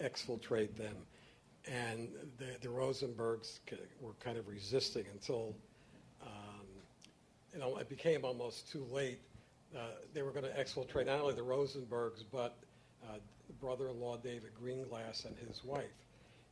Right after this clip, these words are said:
And Greenglass's wife suffered serious burns in a fire in her kitchen, so she couldn't travel. So they, they, they put it off for a, yet a couple of more months, and actually by then it really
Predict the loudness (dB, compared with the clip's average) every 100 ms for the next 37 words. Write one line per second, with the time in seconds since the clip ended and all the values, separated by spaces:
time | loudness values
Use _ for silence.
0 | -6 -4 -2 -4 -8 -2 2 4 4 4
1 | 2 0 -6 -8 -10 -10 -4 0 0 0
2 | 0 0 -2 -4 -6 -8 -12 -6 -2 0
3 | 0 -4 -8 -2 2 4 4 2 -2 -2
4 | -4 0 6 6 6 2 -4 -4 -4 -10
5 | -16 -20 -16 0 0 2 -4 -6 -12 -16
6 | -16 -14 -10 -10 -4 -2 -2 -6 -2 2
7 | 2 2 -4 -6 -6 -4 -6 -8 -20 -20
8 | -20 -16 -6 -4 -2 -4 -4 0 2 6
9 | 6 6 4 -4 -8 -8 -10 -12 -14 -16
10 | -10 -10 -10 -16 -8 -6 -4 -6 0 2
11 | 2 0 -4 -10 -16 -20 -14 -4 -2 0
12 | -2 -4 -4 -2 -2 -2 -4 -6 -6